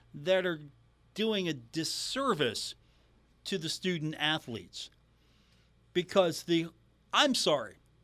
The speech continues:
I'm going to be the outlier here. The whole point of bringing these kids in is that you're getting promised a scholarship to further your education,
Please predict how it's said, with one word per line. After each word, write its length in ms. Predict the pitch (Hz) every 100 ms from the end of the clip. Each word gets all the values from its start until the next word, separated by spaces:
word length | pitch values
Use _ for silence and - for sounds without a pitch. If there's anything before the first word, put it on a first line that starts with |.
| _
I'm 220 | 190 247
going 200 | 202 196
to 40 | 190
be 100 | 160
the 140 | 135
outlier 420 | 131 120 113 107
here. 220 | 110 120 104
The 120 | 180
whole 420 | - - 302 349
point 640 | - - 269 139 95 - - _ _ _ _ _ _ _ _ _ _ -
of 340 | 180 196 147
bringing 440 | 151 214 277 294 240
these 280 | 226 208
kids 380 | - 226 208 156
in 400 | 190 208 147 156 - _ _ _ _ _ _
is 220 | 208 226 175
that 280 | 214 196 - _ _ _ _ _ _ _
you're 220 | 165 262
getting 240 | 302 320
promised 500 | 247 220 226 208 202
a 100 | 170
scholarship 1080 | 135 - - 220 269 254 170 - - 131 127 - _ _ _
to 460 | - 185 170 160 160 - _ _ _ -
further 560 | - - 247 311 294 285
your 280 | 233 220 -
education, 1120 | 208 170 170 - - 262 247 - 143 123